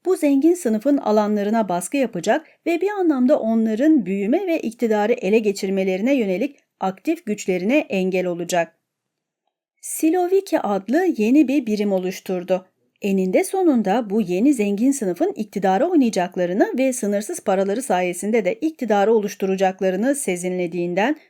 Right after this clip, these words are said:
bu zengin zümreye karşı bir savaş başlattı. "Peki," dedim, "halkın bu olan bitene karşı görüşleri ne doğrultuda?"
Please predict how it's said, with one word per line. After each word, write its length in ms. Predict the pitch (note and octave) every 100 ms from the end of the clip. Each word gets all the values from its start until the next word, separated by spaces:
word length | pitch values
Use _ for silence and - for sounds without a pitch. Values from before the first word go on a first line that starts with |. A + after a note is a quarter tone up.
| _
bu 120 | D#4 D#4+
zengin 420 | A#3+ A#3+ C#4+ D#4
zümreye 420 | G#3 G3+ G3+ C#4
karşı 440 | B3+ G3 F#3 F4+
bir 100 | F4
savaş 440 | D4+ G#3 G3 F#3+ -
başlattı. 640 | F3 - F3 E3+ F#3 E3+ _ _ _ _ _ _ _ _ _ _ _
"Peki," 320 | - G#4+ G#4 D#4+
dedim, 280 | F3+ F3+ F3+ _
"halkın 580 | - E4+ F4 E4 F#4 D4
bu 80 | D#4
olan 360 | A3 A3+ B3+
bitene 300 | A3 G#3+ G#3+
karşı 340 | A3+ G3+ G3 G#3+
görüşleri 560 | F#3+ F3+ F#3 F#3 A3+
ne 120 | A#3+ F#3+
doğrultuda?" 600 | F3 E3+ E3 F3+ D4